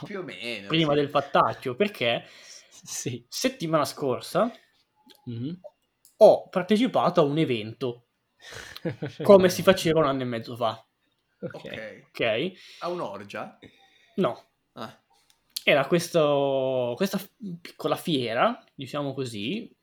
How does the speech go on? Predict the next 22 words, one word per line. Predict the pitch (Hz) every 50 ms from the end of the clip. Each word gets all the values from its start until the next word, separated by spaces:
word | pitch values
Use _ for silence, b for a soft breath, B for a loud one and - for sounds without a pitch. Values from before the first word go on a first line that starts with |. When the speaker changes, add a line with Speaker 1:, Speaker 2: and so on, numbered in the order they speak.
| _ _ _ _ _ -
Speaker 2:
mercatino | 160 160 147 143 - - 139 - - 147 139 135 139 147 -
Speaker 3:
Posso | 120 120 117 113 113 113 110 110 113 107 104 104 117
Speaker 2:
dell'usato | 135 139 131 135 143 143 143 139 127 123 123 - 135
di | 120 120 131 131
Milano. | 131 127 120 107 95 95 120 170 233 311 320 - _ _ _ _ _
Speaker 3:
Ah, | - 202 180 180 202
ok. | 220 208 - - 110 110
Speaker 2:
Cioè, | - 226 196
non, | 202 226 233
non | 233 240 220
è | 185
vero, | 156 143 139 131 131 147
non | 170 165
mer-, | 143 143 127 143 160
c'era | 170 185 185
proprio | 196 220 214 202
una | 185
fiera | 170 - - 170 160 160 160 165 165 156 160
con, | - 151 143 143 143 139 139
eh, | 135 135 135 131 131 156 160 156 151 151 147 135
tanti | - 160 156 156 - 160
artisti, | 160 160 - _ 165 156 147 156 156 - - - - 147 147 147 151 151 151 143